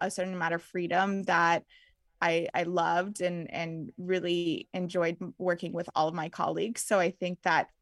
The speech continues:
leaving all of that is just really scary in and of itself. But I think that the excitement of a new opportunity also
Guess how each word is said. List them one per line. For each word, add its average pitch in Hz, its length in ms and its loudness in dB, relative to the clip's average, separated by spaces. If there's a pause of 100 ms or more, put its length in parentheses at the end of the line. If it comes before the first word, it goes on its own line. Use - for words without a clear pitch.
(160)
leaving 190 580 -4
all 160 200 2
of 165 160 -2
that 151 460 4
is 170 380 -4
just - 320 -6
really 175 280 -4
scary 165 500 -4
in - 140 -6
and 156 160 -6
of 147 120 -6
itself. - 600 -4 (920)
But 208 480 6 (520)
I 208 120 0
think 202 380 -4
that 196 260 4 (260)
the 185 260 0
excitement 185 560 0
of 175 100 -2
a 190 40 0
new 180 160 -2
opportunity 180 640 -2
also 170 720 2